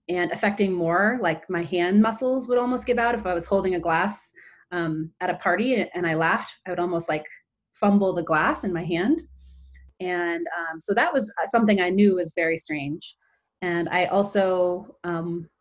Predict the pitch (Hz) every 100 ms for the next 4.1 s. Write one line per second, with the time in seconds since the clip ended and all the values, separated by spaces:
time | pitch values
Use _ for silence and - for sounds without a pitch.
0 | _ - _ _ _ _ _ - 208 190
1 | 185 - 202 196 185 180 - 175 165 156
2 | 170 170 180 170 170 180 180 185 160 165
3 | 180 170 170 170 175 156 175 165 269 311